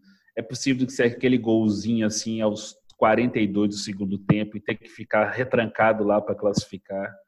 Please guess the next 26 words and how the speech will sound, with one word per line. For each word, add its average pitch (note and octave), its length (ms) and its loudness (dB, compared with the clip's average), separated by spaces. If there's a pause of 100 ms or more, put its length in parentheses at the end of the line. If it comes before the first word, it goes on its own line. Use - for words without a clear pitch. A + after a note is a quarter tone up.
(680)
Porque - 140 0
o C#3+ 60 8
Atlético C3+ 480 2
tem D#3+ 140 -4
que D#3 80 -12
pensar C3 260 0
o C#3 60 0
seguinte: A2+ 500 -8 (120)
é B2+ 60 -2
mais B2 240 4 (100)
time? C#3+ 360 -2
É. A#2+ 400 2 (400)
Só - 360 2
que G2+ 340 -2 (160)
tem A#2 120 0
que - 80 -12
pôr A#2+ 160 2
isso A#2 160 -2
dentro A#2 260 -4
de A#2+ 120 -2
campo, B2+ 600 -6
porque - 200 -10
o B2 60 -2
Corinthians A#2+ 840 2
não B2+ 180 2
colocou D3+ 880 2